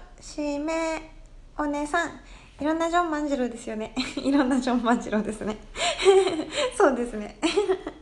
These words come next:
<laughs> えーと、ジェイさん、大女優と聞いて飛んできましたよ。ジェイさん、いらっしゃい。来てくれてありがとう。ゆずゆず、ずっとおすすめ一番上だね。本当？そうなの？一番上なんだね。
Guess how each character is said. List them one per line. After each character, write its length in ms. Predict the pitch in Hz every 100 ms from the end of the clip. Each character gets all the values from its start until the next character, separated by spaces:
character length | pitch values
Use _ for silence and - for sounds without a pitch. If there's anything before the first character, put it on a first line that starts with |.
| - -
<laughs> 720 | - - - - - - -
え 520 | 320 320 311 294 294
ー 80 | 294
と、 260 | 330 349 - - - -
ジ 80 | 415
ェ 120 | 453
イ 20 |
さ 100 | 370
ん、 120 | 254 240
大 160 | 262
女 80 | 302
優 180 | 311 285
と 100 | 254
聞 260 | 233 233 226
い 60 |
て 100 | 233
飛 160 | 240 240
ん 80 | 247
で 80 | 254
き 140 | 269
ま 160 | 311 370
し 80 |
た 80 | 359
よ。 80 | 339 - -
ジ 80 |
ェ 80 | 370
イ 40 | 403
さ 60 |
ん、 120 | 339
い 40 | 247
ら 180 | 226 226
っ 60 |
し 100 | 226 320
ゃ 80 |
い。 40 | 330
来 100 | -
て 100 | 254
く 60 |
れ 80 | 214
て 80 | 214
あ 20 |
り 100 | 220
が 120 | 240 247
と 260 | - 381
う。 80 | - - - - - - - - - -
ゆ 80 | 466 480 381
ず 80 | 254
ゆ 60 |
ず、 40 | 240
ず 80 | 285
っ 20 |
と 160 | 285 370
お 80 |
す 120 | 370 381
す 120 | 381
め 140 | 359
一 160 | 339 359
番 200 | 359 349
上 100 | 349
だ 120 | 269
ね。 100 | 269
本 220 | 269 415 494
当？ 80 | 523 523 587 - - - - -
そ 200 | 523 453
う 20 |
な 100 | 262
の？ 320 | 214 262 381 - - - - - - - - - - - -
一 120 | 330 339
番 80 | 480
上 500 | 523 508 523 453 330
な 80 | 269
ん 40 |
だ 60 |
ね。 140 | 277